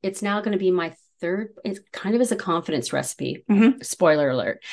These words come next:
Speaker 2: <laughs>
Speaker 1: Um, so I'm elaborating on that on my cur-, my third book that I'm working on. And the second book was You're Stuck Now What, which came together during covid.
Speaker 2: Yeah.
Speaker 1: When I was feeling these feelings and I noticed that journaling my thought and reflecting on it was helping me feel a little bit of momentum or move
Speaker 2: Mm-hmm.
Speaker 1: forward.
Speaker 2: Mm-hmm.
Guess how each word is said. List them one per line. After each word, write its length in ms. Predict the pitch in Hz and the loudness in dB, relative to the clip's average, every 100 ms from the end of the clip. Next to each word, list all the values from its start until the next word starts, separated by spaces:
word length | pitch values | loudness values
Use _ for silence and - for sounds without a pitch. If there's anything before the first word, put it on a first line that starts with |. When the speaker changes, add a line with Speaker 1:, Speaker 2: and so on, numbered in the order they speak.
| 202 | -8
Speaker 2:
<laughs> 200 | 202 277 | 0 6
Speaker 1:
Um, 380 | 202 180 185 185 | 8 10 8 6
so 160 | - 208 | 6 6
I'm 160 | 202 196 - | 8 4 4
elaborating 540 | 202 202 220 233 214 | 6 6 6 4 4
on 60 | 185 | 2
that 200 | 175 175 | 2 2
on 100 | 165 | 0
my 160 | 160 - | -4 -6
cur-, 180 | - 202 | -10 -6
my 160 | 180 180 | -4 -4
third 280 | 135 190 180 | 2 2 2
book 160 | 165 139 | -2 -4
that 80 | 160 | -4
I'm 60 | |
working 260 | 156 - 180 | -6 -4 -4
on. 60 | |
And 120 | - 202 | 2 4
the 60 | |
second 280 | 208 311 453 | 6 4 4
book 140 | 427 | 4
was 140 | 330 190 | 4 4
You're 140 | 202 | 2
Stuck 280 | 202 196 190 | 2 0 2
Now 200 | 170 156 | -2 0
What, 220 | 165 196 | 0 0
which 280 | 190 - - | -2 -6 -8
came 240 | - 208 220 | 0 0 2
together 340 | 196 175 180 | 0 2 0
during 260 | 160 160 160 | 0 -4 -4
covid. 460 | - 165 180 262 277 | -2 -4 0 -2 -4
Speaker 2:
Yeah. 80 | 226 - _ _ _ _ _ _ _ | -12 -20 _ _ _ _ _ _ _
Speaker 1:
When 140 | 190 | 0
I 100 | 175 190 | 2 2
was 120 | 190 | 0
feeling 280 | - 247 254 | 0 2 4
these 220 | 233 226 | 2 0
feelings 340 | 226 220 226 | -2 0 -2
and 100 | 196 175 | -2 -4
I 60 | |
noticed 340 | 170 165 170 - | -2 -4 -6 -6
that 220 | 156 - _ 175 | -6 -6 _ -12
journaling 1000 | - 185 190 190 196 202 202 190 - 233 | 2 6 6 4 2 0 -2 -4 -6 -4
my 220 | 180 170 | -2 -4
thought 440 | - 180 170 175 208 | 0 4 4 2 -2
and 100 | 170 | -4
reflecting 580 | 165 - 220 220 196 | -4 0 0 2 2
on 200 | 175 160 | 4 2
it 100 | 160 | 0
was 140 | 185 185 | -4 -4
helping 320 | 170 170 160 | -4 0 4
me 380 | 180 214 240 240 | 6 6 6 2
feel 340 | - 220 202 | -2 0 2
a 60 | 202 | 2
little 200 | 196 190 | 0 0
bit 120 | 196 | 2
of 60 | 185 | 4
momentum 540 | 175 170 190 202 208 | 4 2 2 -2 -2
or 100 | 202 | 0
move 220 | 180 180 175 | 4 2 2
Speaker 2:
Mm-hmm. 100 | 190 | -2
Speaker 1:
forward. 400 | 185 202 285 392 | -2 0 0 -4
Speaker 2:
Mm-hmm. 280 | - - | -10 -18